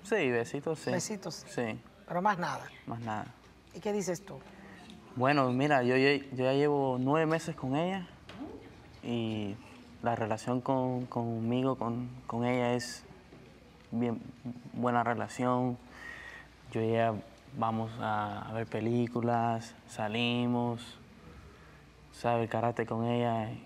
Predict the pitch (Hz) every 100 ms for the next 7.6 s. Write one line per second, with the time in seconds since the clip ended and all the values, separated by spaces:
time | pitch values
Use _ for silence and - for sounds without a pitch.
0 | - 113 - 110 120 127 117 113 113 -
1 | - - - - 120 117 127 135 117 -
2 | - - - - - - - - 117 110
3 | 113 113 113 113 107 110 113 113 123 120
4 | 113 113 113 113 107 107 117 107 - 117
5 | 113 117 110 107 104 - 107 110 107 107
6 | - - - - - - - - 110 107
7 | 107 - 110 - 110 107